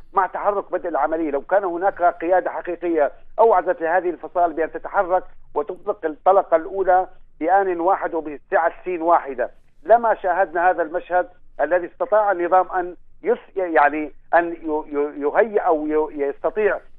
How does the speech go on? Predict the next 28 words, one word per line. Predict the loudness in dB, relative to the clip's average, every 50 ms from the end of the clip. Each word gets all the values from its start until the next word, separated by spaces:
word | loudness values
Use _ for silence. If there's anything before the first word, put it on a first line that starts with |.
| -10 _ 0
أن | 0 0 2 0
يتقبل | -2 -2 -2 -2 0 0 0 2 4 2 2 4
أو | 2 0 0 0
يس-، | -2 -4 -4 -6
ي-، | -2 2 4 4 4 4 2 -2 -4
يعني | -2 0 0 0 0 -2 -4 -6 -8 -10 -10 -14 -20 -18 -8 -4
ي-، |
ي-، | -2 -2 0 2 4 4 4 4 2 2 2 0 2
هذه | 4 4 4 4 2 -2
الصدمة | -4 -2 -4 -4 0 0 2
التي | 2 2 0 -2 -4
صد-، | -6 -4 -4 -4 -4 -4 -4 -4 -4 -6
صدم | -6 -4 -2 0 0 0
بها | 0 2 2 2 0
من | 0 -2
خلال | -6 -2 2 2 2 2
المفاجأة | 0 -2 0 0 2 2 2 0
التي | 0 -2 -4 -4 -4 -6 -6 -6 -10 -14 -20 -20 -10 -6
نفذها | -4 -2 0 0 2 4 6 8 8 8 6 4
فيلق | 2 -2 -2 0 -2 -2 -2 -2
الرحمن، | -4 -4 -4 -2 0 0 0 0 -2 -6 -16 -20 -20 -12 -4 0
أن | 0 0 0 -2 -10 -8
يعيد | -6 -4 -4 -2 -2 -4 -6 -6 -12 -16
حساباته | -6 2 4 4 6 6 6 4 2 2 -4 -4 -6 -6 -12 -20 -10 0
ويستعيد، | 4 6 6 6 6 4 0 -2 -2 -4 -6 -4 -2 -2 -2 -2 -4 -4 -2 -2 -2 -2 -4 -6 -10 -20 -20 -18 -2 4
آه، | 6 6 8 8 6 6 4 2
باقي | 0 -2 -6 0 4 6 6 6 6 2 -2
قوته | -6 -4 -4 -2 0 -2 -2 -2 -2 -2 -2 -2